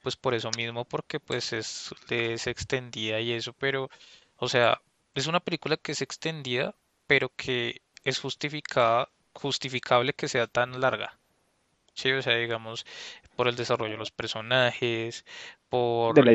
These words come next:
Speaker 1: la
Speaker 2: historia.
Speaker 1: aventura que ellos tienen, o sea, es una película muy completa, así es como, sí es como, es como ese, ese, ese viaje a lo desconocido y a la aventura que uno siempre quiso tener cuando era pequeño y,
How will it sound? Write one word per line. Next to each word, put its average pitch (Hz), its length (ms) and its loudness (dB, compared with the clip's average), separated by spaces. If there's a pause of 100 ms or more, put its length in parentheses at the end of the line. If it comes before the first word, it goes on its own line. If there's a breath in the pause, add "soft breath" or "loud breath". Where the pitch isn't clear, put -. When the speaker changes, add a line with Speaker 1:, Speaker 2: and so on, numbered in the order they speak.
Speaker 1:
la 120 160 10
Speaker 2:
historia. 127 240 12
Speaker 1:
aventura 120 640 0
que - 200 4
ellos 113 460 -6
tienen, 127 680 -2
o 117 60 -6
sea, 120 240 2
es 120 120 -6
una 165 100 -4
película 147 440 -6
muy 131 300 -12
completa, 117 560 -2
así 120 180 -2
es 135 120 -2
como, 139 840 -8 (600 soft breath)
sí - 200 2
es 226 120 0
como, 262 360 -10
es - 80 -4
como 202 400 -4
ese, 139 560 2
ese, 135 360 0
ese 139 220 0
viaje 131 680 0
a 127 80 0
lo 127 140 -2
desconocido 120 960 -4
y 110 380 -8 (380 soft breath)
a 120 80 4
la 117 140 8
aventura 113 480 0
que - 160 -6
uno 110 160 -6
siempre 113 400 -4
quiso - 300 -8
tener 113 320 -8
cuando 107 300 -10
era 104 140 -6
pequeño 107 520 -10
y, 107 300 -12